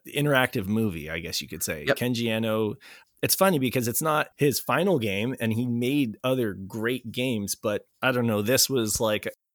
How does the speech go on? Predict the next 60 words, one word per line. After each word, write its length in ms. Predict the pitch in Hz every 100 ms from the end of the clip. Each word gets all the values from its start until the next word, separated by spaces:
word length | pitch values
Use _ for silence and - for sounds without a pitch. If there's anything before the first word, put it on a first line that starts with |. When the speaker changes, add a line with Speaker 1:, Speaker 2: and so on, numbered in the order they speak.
| _
Speaker 1:
it's 100 | -
a 60 | 110
two-hour 460 | - 156 127 117
game, 280 | 107 107 110
and 100 | 101
you 60 | 95
have 260 | - 110 -
to 80 |
sit 260 | - 110 -
through 280 | - 98 101
it 100 | 98
in 200 | 101 92
one 180 | 98 98
sitting, 380 | - 98 98 98
Speaker 2:
Yeah. 80 | -
Speaker 1:
you 80 | 101
know? 200 | 95 98 - _ _ _ 107
You 60 |
cannot 360 | - 117 120 113
save. 480 | - 87 92 92 - _ _ _ _ _
And 160 | 127 135
again, 280 | 143 143 127
it 160 | 143 127
speaks 440 | - 143 131 -
to 220 | - 139 131
the 100 | 127
way 180 | 110 113
that 160 | 104
he 80 | 127
would 120 | 117
just 160 | 107 -
force 340 | - 101 -
you 60 | 110
to 80 | 95
play 240 | - 98
games 360 | 92 101 101 -
his 280 | - 98 101
way. 280 | 95 110 - _ _ _
That's 220 | 113 107
just 240 | - 127 123
what 100 | 104
he 80 | 110
wanted, 380 | 104 92 73
you 220 | 92 98 104
know, 180 | 107 - - -
whether 280 | 120 107 107
it 60 | 113
was 420 | 110 104 101 - - -
a 60 | 104
game 280 | 120 120 117
with 120 | 104
no 320 | 101 120 113
video 480 | 104 110 110 104 107
and 160 | 98 - _ -
only 240 | 113 113 107
sound, 440 | - 101 104 104
you 60 | 104
know, 60 |
or 40 | 95
something. 220 | 104